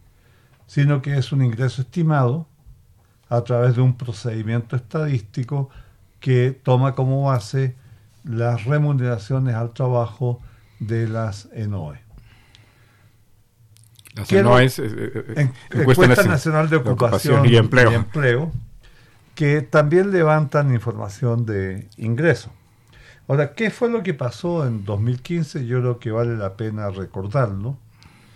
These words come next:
Speaker 1: ¿Por qué una, primero, primera pregunta, ¿por qué una encuesta de ingresos y gastos en dos mil quince?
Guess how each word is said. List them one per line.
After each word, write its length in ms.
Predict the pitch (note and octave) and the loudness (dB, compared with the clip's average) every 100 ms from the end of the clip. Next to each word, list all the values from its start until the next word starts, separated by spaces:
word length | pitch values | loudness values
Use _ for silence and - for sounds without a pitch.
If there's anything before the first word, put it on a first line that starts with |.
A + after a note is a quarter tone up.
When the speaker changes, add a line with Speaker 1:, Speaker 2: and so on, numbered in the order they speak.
| _ _ _ _ - _ _ _ | _ _ _ _ -20 _ _ _
Speaker 1:
¿Por 180 | E3 D3 | 0 0
qué 160 | - A3 | 0 -2
una, 340 | G#3 F3 D#3 | 0 -2 -4
primero, 580 | - C#3+ D#3+ F#3 C3 A2 _ - | -4 -2 -2 -2 -4 -6 _ -8
primera 320 | G2+ A#2+ C3 | -4 -4 -4
pregunta, 680 | C3 C3+ E3+ B2+ G2+ E2+ D#2+ A2 - - _ _ - | -4 -4 -2 -4 -4 -14 -16 -20 -20 -20 _ _ -4
¿por 240 | B2+ B2 | -2 -2
qué 220 | F3 F3+ | -2 -2
una 240 | E3+ E3 D#3 | 0 0 -2
encuesta 600 | B2+ - D3 C3+ - C#3+ | -2 -4 -4 -4 -6 -4
de 80 | A#2 | -4
ingresos 420 | G#2+ B2+ - A#2+ | -4 -6 -4 -4
y 120 | G2+ | -4
gastos 360 | A2+ B2+ - A#2 | -4 -4 -6 -10
en 60 | |
dos 140 | F#2 F#2+ | -8 -8
mil 160 | G2+ | -8
quince? 420 | G#2 B2+ G2 - | -4 -4 -4 -10